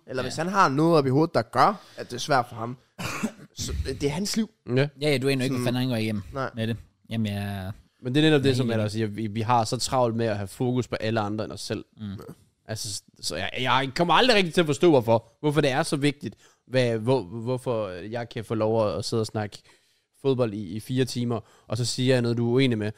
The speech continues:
Speaker 3: og så er alt, jeg gør, forkert.
Speaker 2: <laughs>
Speaker 3: I stedet for, at du bare kan være uenig i den ene ting, og så bare komme videre og have
Speaker 2: <laughs> Ja.
Speaker 3: fokus på, jeg synes noget andet,
Speaker 2: Ja.
Speaker 3: og i, fair nok, så kan du lave din ting, og jeg kan gøre min ting.
Speaker 2: Ja.
Speaker 1: Nej.
Speaker 3: Det er ikke, fordi så har jeg det sygt let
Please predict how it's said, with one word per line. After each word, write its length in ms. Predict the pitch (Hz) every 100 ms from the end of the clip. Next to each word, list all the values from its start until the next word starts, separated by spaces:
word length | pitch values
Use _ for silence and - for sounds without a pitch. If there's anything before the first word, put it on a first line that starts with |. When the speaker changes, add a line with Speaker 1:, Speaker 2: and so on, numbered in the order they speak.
| _ _ _
Speaker 3:
og 120 | -
så 100 | 113
er 60 | 131 -
alt, 240 | 143 120
jeg 120 | 113
gør, 160 | 107 110
forkert. 420 | 110 117 98 - _
Speaker 2:
<laughs> 420 | 135 127 165 139 -
Speaker 3:
I 40 |
stedet 220 | - 135
for, 60 | 117
at 40 |
du 60 | 117
bare 180 | 110 110
kan 140 | 123
være 120 | 113
uenig 260 | 117 135 120
i 40 |
den 120 | 110 113
ene 180 | 127
ting, 280 | 131 123 117
og 80 | 113
så 80 | 113
bare 180 | 110 107
komme 220 | 120 113
videre 280 | 120 127 98
og 80 |
have 160 | 113 104
Speaker 2:
<laughs> 20 | 139
Ja. 100 | 143
Speaker 3:
fokus 180 | 131
på, 300 | - 120 110 _ _ -
jeg 140 | 139
synes 360 | - 156 151 139
noget 220 | 127 113
andet, 400 | 110 123 185 147 - _ 113
Speaker 2:
Ja. 120 | 104
Speaker 3:
og 240 | 120 113
i, 220 | 113 73 - - - _ _ _ _ _ -
fair 180 | 127
nok, 180 | 127 110
så 100 | 139
kan 120 | 123
du 60 | 131
lave 180 | 120 120
din 220 | 120 117
ting, 160 | 110 95
og 40 |
jeg 60 | 104
kan 80 | 104
gøre 140 | 107
min 180 | 104 98
ting. 240 | 92 78 76
Speaker 2:
Ja. 60 | -
Speaker 1:
Nej. 120 | 117 104
Speaker 3:
Det 60 |
er 40 | 143
ikke, 100 | 123
fordi 180 | 139
så 100 | 117
har 220 | 117 123 107
jeg 100 | 95
det 120 | 87 _
sygt 400 | - - 170 123
let 300 | 117 107